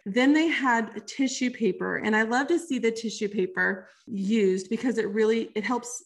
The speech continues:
kind of keep your things together. So when you bundle your items in tissue paper before you close the box, it's kind of saves them from shifting around. I love the look of it. I don't use it myself because it takes <laughs> time,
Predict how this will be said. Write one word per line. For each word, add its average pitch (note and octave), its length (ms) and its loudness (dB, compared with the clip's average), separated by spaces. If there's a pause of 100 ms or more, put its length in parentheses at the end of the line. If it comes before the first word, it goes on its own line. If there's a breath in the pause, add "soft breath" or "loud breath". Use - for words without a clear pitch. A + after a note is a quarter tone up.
(120)
kind D4 260 0
of G4+ 160 0
keep C#4 260 0
your C4 140 0
things A3+ 440 0
together. A3 760 -2
So A#3 240 4
when A#3+ 280 2
you B3 140 2
bundle B3+ 380 0
your D#4 220 0
items A3 340 -2
in A3 180 -2
tissue A3 400 -6
paper G3 380 0
before G3+ 460 0
you G#3 120 0
close G3+ 300 -2
the F#3+ 100 -8
box, F3+ 540 -4
it's A3+ 300 4
kind C#4 240 2
of G4+ 100 4
saves A3 480 0
them B3+ 260 0
from G#3+ 360 -6
shifting A3 540 0
around. G3 640 0
I A3+ 80 2
love B3 280 0
the C#4+ 100 0
look G3+ 260 -2
of F#3+ 140 -4
it. F#3 160 -4
I G#3 140 2
don't B3 200 -2
use A#3 180 -2
it F#3 100 -6
myself G3+ 580 0
because G3+ 560 -2
it G3+ 140 -2
takes F#3+ 300 -4
<laughs> - 220 -4
time, G#3 360 2